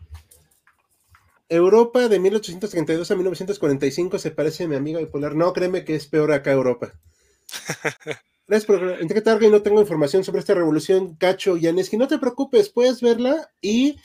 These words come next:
Speaker 1: al final voy a hacer un anuncio que ahí estamos teni-, haciendo algo en podcast. Y algo así, porque no sé su nombre. Ah, que nos felicitan a todos por el trabajo que hacemos, Hal, Mariana, Saúl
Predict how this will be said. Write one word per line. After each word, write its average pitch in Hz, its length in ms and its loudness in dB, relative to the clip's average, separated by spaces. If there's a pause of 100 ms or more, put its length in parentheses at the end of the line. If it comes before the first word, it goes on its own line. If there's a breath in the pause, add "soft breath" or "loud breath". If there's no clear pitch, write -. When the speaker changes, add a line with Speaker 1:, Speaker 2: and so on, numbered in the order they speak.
(320 soft breath)
Speaker 1:
al 175 200 4
final 196 380 0
voy 202 120 6
a 208 40 6
hacer 208 160 -2
un 208 100 2
anuncio 180 380 -4
que 143 120 -2
ahí 165 180 -2
estamos 160 460 -8
teni-, 151 180 -4
haciendo 165 420 -6
algo 165 320 -2
en 135 160 -4
podcast. 123 520 -4 (1600)
Y 165 280 4 (220)
algo 180 260 2
así, 208 220 -8
porque 196 240 -4
no 175 100 0
sé 196 100 -6
su 175 120 -4
nombre. 190 360 -2
Ah, 185 320 4
que 147 120 0
nos 151 180 4 (180)
felicitan 160 400 2
a 175 80 2
todos 190 160 2
por 170 160 0
el 143 80 2
trabajo 160 260 -2
que 190 80 0
hacemos, 170 360 -6
Hal, 185 180 0
Mariana, 165 380 0
Saúl 160 380 2